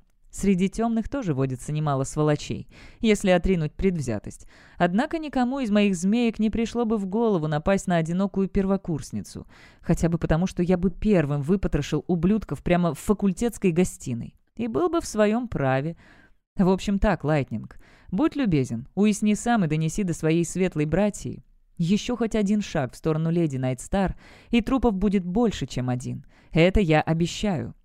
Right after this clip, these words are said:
А если кто-то всё же успеет меня удержать, я сделаю так, что ни один из нынешних выпускников не поступит на королевскую службу. В конце концов, кабаки в Змеином переулке тоже кому-то нужно охранять».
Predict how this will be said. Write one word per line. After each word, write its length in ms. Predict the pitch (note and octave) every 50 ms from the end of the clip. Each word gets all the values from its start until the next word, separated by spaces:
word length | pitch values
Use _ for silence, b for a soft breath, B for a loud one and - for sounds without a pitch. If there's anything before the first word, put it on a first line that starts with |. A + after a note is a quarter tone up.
| _ - -
А 120 | - F3+
если 220 | E3+ D#3 D3+ - D#3+
кто-то 460 | - - F3 F3 - E3+ E3 E3 -
всё 180 | - - F#3+ E3+
же 120 | D#3+ F3
успеет 460 | E3+ D#3+ - - - F#3 D#3 C3+ -
меня 240 | C#3 C#3 D3 D3+ C#3+ -
удержать, 640 | D#3 D3+ C#3 C#3+ C3+ C3+ C3+ F#3 G3+ G#3 G3+ - B B B B B B B
я 200 | - A3+ B3 B3
сделаю 320 | A3 A#3+ C4 B3+ B3 B3
так, 160 | G#3 C4 C4
что 180 | - - - A3
ни 80 | G#3 G#3+
один 280 | G#3+ G#3 G3+ A#3 A3 A3
из 100 | G3+ F#3
нынешних 480 | G#3 G#3 F#3+ F#3 F3 - F#3 F3+ -
выпускников 640 | G3 G3+ - G#3 - - G#3+ G#3 G#3+ - B3+ C4 -
не 140 | B3 A#3+ B3
поступит 540 | - A3+ A3+ - - - C#4+ C#4+ - E3 -
на 120 | D3 D3
королевскую 640 | - - D#3 D#3+ D#3+ F#3 F3+ F3+ - - - G3+ A3
службу. 560 | G#3+ - - E3+ C#3 B2+ A#2+ B2 A#2+ A#2+ - B B B B B B
В 80 | B -
конце 260 | - E3+ E3 - D#3
концов, 400 | - D3+ C#3+ C#3+ - C#3 D3 -
кабаки 480 | - - G3+ F#3 E3 D#3 - - D3+ D3+
в 40 | F3
Змеином 360 | E3+ F#3+ F#3+ E3+ D3 C#3+ C#3+
переулке 460 | C3 D3+ C#3+ C#3+ C#3+ E3+ F3+ - A3+
тоже 260 | - - D#4+ - D#4
кому-то 340 | - - C#3 C#3 C3+ - C3+
нужно 300 | C#3 C#3 C#3+ C3+ D3+ -
охранять». 640 | - D#3 D#3 - E3 D#3 D3+ D3+ C#3 C3+ - -